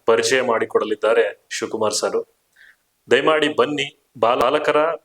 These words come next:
ಪದವಿ ಪೂರ್ವ ಕಾಲೇಜಿನ ಪ್ರಾಂಶುಪಾಲರಾದಂಥ ಶಿವಕುಮಾರ್ ಸರ್ ಈ ಒಂದು ಪುಸ್ತಕವನ್ನ ಪರಿಚಯ ಮಾಡಿಕೊಡ್ತಿದ್ದಾರೆ.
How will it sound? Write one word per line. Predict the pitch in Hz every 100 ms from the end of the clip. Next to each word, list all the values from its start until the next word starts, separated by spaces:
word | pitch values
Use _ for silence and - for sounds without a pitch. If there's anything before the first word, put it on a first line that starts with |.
| _ _ _ _ _ _ _ -
ಪದವಿ | 113 143
ಪೂರ್ವ | 151 143 139
ಕಾಲೇಜಿನ | 135 127 127 127 127 131
ಪ್ರಾಂಶುಪಾಲರಾದಂಥ | 135 110 110 - 135 - 127 123 120 117 117
ಶಿವಕುಮಾರ್ | 135 - 117 123 123 120
ಸರ್ | - 117 147
ಈ | 120
ಒಂದು | 120 117
ಪುಸ್ತಕವನ್ನ | 117 - - 117
ಪರಿಚಯ | 110 110 101 120
ಮಾಡಿಕೊಡ್ತಿದ್ದಾರೆ. | 113 107 - - - 101 117 -